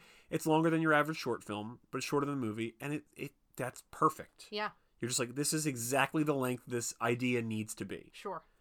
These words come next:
Speaker 1: It's great. I really, I really dug that. Um, I would also throw out Lake Mungo.
Speaker 2: Yeah, that was all right. Yeah.
Speaker 1: I liked Lake Mungo
Speaker 2: Yeah.
Speaker 1: quite a bit. I, I'd heard about that for
Speaker 2: Mm-hmm.
Speaker 1: years, finally saw it.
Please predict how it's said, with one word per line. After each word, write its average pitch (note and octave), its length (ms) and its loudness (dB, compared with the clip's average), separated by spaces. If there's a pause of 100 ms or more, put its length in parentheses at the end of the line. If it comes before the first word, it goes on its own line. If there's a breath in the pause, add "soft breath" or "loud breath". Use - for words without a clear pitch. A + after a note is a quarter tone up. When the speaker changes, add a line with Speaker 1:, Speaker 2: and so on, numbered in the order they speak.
(200)
Speaker 1:
It's G#3+ 120 -4
great. C#4 280 2
I G2 100 -6
really, A2 300 -2
I - 60 -8
really C#3 320 2
dug A2 240 -4
that. - 180 -16 (200)
Um, A#2 180 -4
I A#2+ 60 0
would D3 80 6
also D#3+ 180 4
throw E3 180 6
out C#3+ 120 6
Lake C3 240 0
Mungo. F3+ 580 2 (800 soft breath)
Speaker 2:
Yeah, F#4 300 6
that G4+ 100 8
was G4 100 2
all F#4 120 2
right. C#4 240 0 (100)
Yeah. C#4+ 220 -2 (180)
Speaker 1:
I A#2+ 60 -4
liked A#2 180 -6
Lake A#2 180 -2
Mungo B2 280 0
Speaker 2:
Yeah. C#3+ 80 0
Speaker 1:
quite B2+ 160 4
a B2 40 -4
bit. B2+ 160 0
I, G#2+ 180 -2 (220)
I'd G2+ 200 -8
heard C3 160 2
about A2+ 180 0
that A#2 160 -2
for B2 80 -4
Speaker 2:
Mm-hmm. A#2+ 120 -2
Speaker 1:
years, D#3+ 200 2
finally B2 320 -2
saw B2+ 360 -2
it. - 60 -8